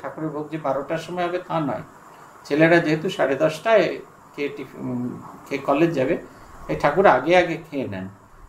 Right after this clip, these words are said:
খাওয়া হয়ে গেলে সেই ভোগ প্রসাদ তারা দেন, সেইগুলোকে দিয়ে দেন। বলছেন এইটা খুব জরুরি, নিজের কারুর উপর নির্ভরশীল হওয়াটা ভালো নয়।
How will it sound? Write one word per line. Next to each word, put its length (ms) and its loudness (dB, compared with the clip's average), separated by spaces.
খাওয়া 220 6
হয়ে 160 0
গেলে 220 -2
সেই 240 -2
ভোগ 300 -8
প্রসাদ 360 -2
তারা 200 -4
দেন, 280 -2
সেইগুলোকে 560 -2
দিয়ে 260 0
দেন। 200 -2
বলছেন 460 2
এইটা 500 4
খুব 260 -4
জরুরি, 420 -2
নিজের 500 -2
কারুর 260 -4
উপর 340 -4
নির্ভরশীল 580 -6
হওয়াটা 320 -4
ভালো 280 -8
নয়। 240 -12